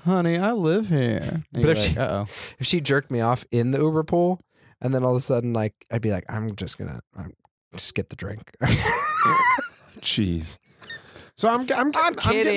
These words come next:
Speaker 2: kidding.
Speaker 3: vibe that just by nature of us, of our excitement to talk about him, that we're still, verdict on Aiden is still unclear. We're not super jazzed about him right now.
Speaker 1: We're not super jazzed, but I, you know what? I'm here
Speaker 3: Like,
Speaker 1: for
Speaker 3: we
Speaker 1: it.
Speaker 3: know, we know we should be because he's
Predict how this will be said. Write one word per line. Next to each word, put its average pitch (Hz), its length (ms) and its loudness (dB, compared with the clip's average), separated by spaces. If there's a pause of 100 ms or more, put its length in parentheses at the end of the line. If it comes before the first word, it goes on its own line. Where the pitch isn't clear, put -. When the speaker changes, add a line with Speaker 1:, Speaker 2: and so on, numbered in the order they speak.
Speaker 2:
kidding. 165 60 -2
Speaker 3:
vibe 180 320 2
that 143 240 0 (440)
just 165 280 -2
by 185 140 4
nature 147 440 2
of 120 100 -2
us, 131 200 2
of 127 260 0
our 123 160 4
excitement 139 640 0
to 123 80 0
talk 127 340 0
about 185 220 0
him, 196 180 -4 (420)
that 160 300 2
we're 175 240 2
still, 220 480 0 (480)
verdict 202 360 0
on 156 100 2
Aiden 135 340 2
is 110 120 2
still 127 520 2 (640)
unclear. 120 420 2
We're 147 120 4
not 185 200 0
super 143 280 2
jazzed 117 360 2
about 101 200 2
him 98 100 0
right 90 120 2
now. 80 200 0
Speaker 1:
We're 208 140 2
not 254 180 0
super 160 400 2
jazzed, 127 640 0 (120)
but 190 120 2
I, 226 140 0
you 220 100 2
know 220 120 2
what? 190 100 0
I'm 190 140 2
here 151 140 4
Speaker 3:
Like, 165 100 2
Speaker 1:
for 190 60 0
Speaker 3:
we 208 60 2
Speaker 1:
it. - 20 2
Speaker 3:
know, 180 160 4
we 185 140 2
know 160 220 2
we 156 160 2
should 175 300 -2
be 240 140 2
because 151 240 0
he's 120 240 2